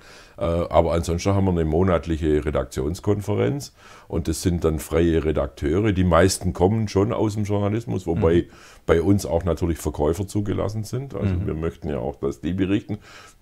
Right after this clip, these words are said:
Speaker 1: Die kriegen dann maximal ein bisschen Unterstützung. Aber nur na-, natürlich, was sie wollen. Wir
Speaker 2: Ja.
Speaker 1: machen ja zum Beispiel im August regelmäßig immer eine reine Verkäuferausgabe. Also da
Speaker 2: Mhm.
Speaker 1: wird, schreiben die, da machen die das Thema auch.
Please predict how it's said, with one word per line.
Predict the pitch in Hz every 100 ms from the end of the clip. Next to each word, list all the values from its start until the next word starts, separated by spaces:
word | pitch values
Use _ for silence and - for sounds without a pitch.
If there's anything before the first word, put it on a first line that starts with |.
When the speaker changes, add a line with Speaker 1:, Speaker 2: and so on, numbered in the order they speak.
| -
Speaker 1:
Die |
kriegen | 76 78 82
dann | 76 73
maximal | 67 - 73 67
ein | 73
bisschen | 76 73 69
Unterstützung. | 73 65 67 87 87 80 62
Aber | 67
nur | 92 107
na-, | 117 -
natürlich, | 82 80 104 92
was | 87
sie | - 110 90
wollen. | 71 76
Wir | 78
Speaker 2:
Ja. | 78
Speaker 1:
machen | 87
ja | 92
zum | 90
Beispiel | 90 76
im | 85
August | 78 90 95 123 90
regelmäßig | 95 95 95 90 82
immer | 92 107 120 - - -
eine | - 76
reine | 76 90
Verkäuferausgabe. | 92 101 110 104 71 69 73 71 62 71 58
Also | 60 98
da | 73
Speaker 2:
Mhm. |
Speaker 1:
wird, | 80 95 - 67 62 - -
schreiben | - 82 87 82
die, | 107 117 - -
da | 85
machen | 87 113
die | 110
das | 104 -
Thema | 127 156 98
auch. | 57 71 78